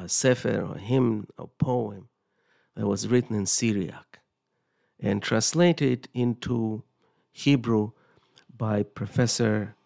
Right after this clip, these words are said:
uh, Russian Israeli Professor Dan Shapira. And I'm gonna link up that article that he published, uh, in Haaretz, and I'm gonna link up to,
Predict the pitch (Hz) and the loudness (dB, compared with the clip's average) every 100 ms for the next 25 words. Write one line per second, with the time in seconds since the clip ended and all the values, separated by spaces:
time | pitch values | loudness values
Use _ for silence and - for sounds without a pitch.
0 | _ - - - 110 117 117 120 107 98 | _ -20 -12 -6 0 2 2 0 -2 -4
1 | 110 107 101 - - - 107 - 92 87 | -4 -4 -6 -10 -12 -8 -6 -6 -8 -4
2 | 104 98 - 92 - 104 98 - - _ | -4 -4 -8 -10 -12 -12 -10 -12 -16 _
3 | _ _ _ _ _ - 123 139 139 160 | _ _ _ _ _ 0 4 4 6 4
4 | 147 127 160 156 - 123 - - - _ | 4 4 4 4 2 0 2 -2 -2 _
5 | _ _ - 120 - 117 123 123 - 107 | _ _ -2 -2 0 0 2 0 -2 -2
6 | 101 101 - - 113 107 104 98 - - | -2 -6 -12 -6 -4 -2 -2 -4 -6 -8
7 | 98 95 - _ _ _ - 104 104 - | -8 -10 -12 _ _ _ -6 -4 -2 -2
8 | 110 110 147 156 - - _ _ _ _ | -4 0 -2 -2 -6 -8 _ _ _ _
9 | _ _ - 117 113 113 120 113 123 123 | _ _ -2 0 0 2 0 2 2 0
10 | - 110 - - 104 98 95 | 0 -4 -4 -8 -4 -4 -4